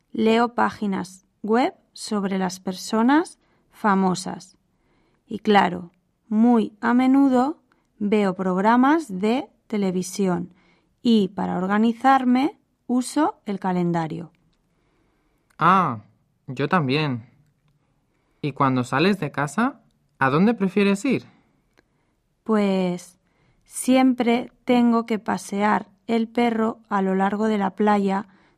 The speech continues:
Speaker 1: todas las tardes, después del colegio. Los fines de semana, lo que más me gusta hacer es ir al centro comercial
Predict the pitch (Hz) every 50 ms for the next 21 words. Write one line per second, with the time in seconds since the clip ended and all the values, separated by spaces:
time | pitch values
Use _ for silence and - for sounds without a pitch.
0 | _ - - 214 208 220 233 240 226 220 202 180 - - - - 180 175 170 160
1 | 160 175 170 - - - _ _ _ _ _ _ _ _ _ _ _ _ _ -
2 | 185 190 185 - - - - 220 226 247 269 - - - 208 202 185 180 180 185
3 | 180 175 175 170 - - - 185 160 - _ _ _ _ _ _ _ _ _ _
4 | _ _ _ _ _ - 214 214 208 214 208 190 180 180 180 - - _ - 233
5 | 240 247 254 247 226 240 247 233 - 254 247 233 247 254 254 247 240 226 226 233
6 | 247 - _ _ _ _ _ _ _ _ - 220 202 202 208 208 196 190 190 -
7 | - 196 185 202 214 220 220 214 220 196 196 190 190 214 226 220 - - 226 208
8 | 214 - 247 240 226 226 233 - _ _ _ _ _ _ _ _ - 226 214 202
9 | 180 - - _ - 220 208 202 208 208 208 - - 226 226 220 214 233 233 226
10 | 233 226 208 190 180 170 151 - - 208 185 170 165 175 - _